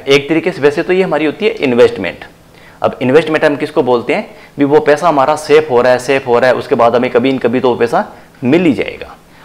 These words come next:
और एक होता है एक्सपेंसेस, जो एक बार चला गया उसका वापसी का कोई chance नहीं है, तो वो हमारा होता है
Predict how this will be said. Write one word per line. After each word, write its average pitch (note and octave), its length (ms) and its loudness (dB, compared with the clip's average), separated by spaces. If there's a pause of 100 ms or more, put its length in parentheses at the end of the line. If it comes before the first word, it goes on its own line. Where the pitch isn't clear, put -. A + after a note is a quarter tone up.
(140)
और - 280 -2
एक A3 180 4
होता D#3 200 0
है C3+ 60 0
एक्सपेंसेस, B2+ 520 -4
जो G#2+ 240 -2
एक E3+ 200 4
बार - 140 2
चला D3 260 2
गया E3 160 0
उसका E3 300 0
वापसी C#3+ 500 0
का F3 140 0
कोई D#3 220 -2
chance B2 400 0
नहीं F2+ 240 -8
है, - 140 -18 (340)
तो C3+ 60 2
वो E3+ 160 2
हमारा B2+ 300 2
होता G#2 220 -2
है A3+ 120 -6